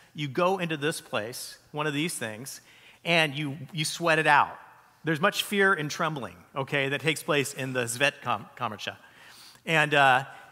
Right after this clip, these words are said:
and actually, it all started with people scratching on the tables out of nervousness, and pretty soon people started writing on the walls. And today you can go in there, you can even see where Mel-, uh, Nelson Mandela, who got an honorary doctorate, he actually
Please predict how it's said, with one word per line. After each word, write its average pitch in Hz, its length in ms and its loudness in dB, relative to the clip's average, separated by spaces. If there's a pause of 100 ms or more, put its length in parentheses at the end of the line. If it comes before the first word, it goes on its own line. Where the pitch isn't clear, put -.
(200)
and 170 120 2
actually, 196 300 4
it 165 80 -4
all 208 140 6
started 240 220 6
with 180 80 2
people 175 200 -4
scratching 180 560 2
on 160 120 2
the 127 80 0
tables 175 520 -2
out 143 140 6
of 127 140 -2
nervousness, 185 720 -2
and 131 180 -2
pretty 202 200 0
soon 202 260 -2
people 185 180 -2
started 139 240 0
writing 165 300 4
on 165 100 0
the 151 60 -2
walls. 156 340 2
And 175 80 -4
today 156 220 4
you 247 160 2
can 165 80 -10
go 160 200 4
in 185 120 4
there, 151 180 6
you 147 120 -4
can 233 80 -2
even 240 120 -2
see - 120 -6
where 175 100 2
Mel-, 156 320 4
uh, 143 160 4
Nelson 170 320 0
Mandela, 139 360 4
who 127 60 -4
got 143 80 0
an 143 100 2
honorary 143 240 0
doctorate, 135 400 2
he 220 80 -2
actually 143 360 -2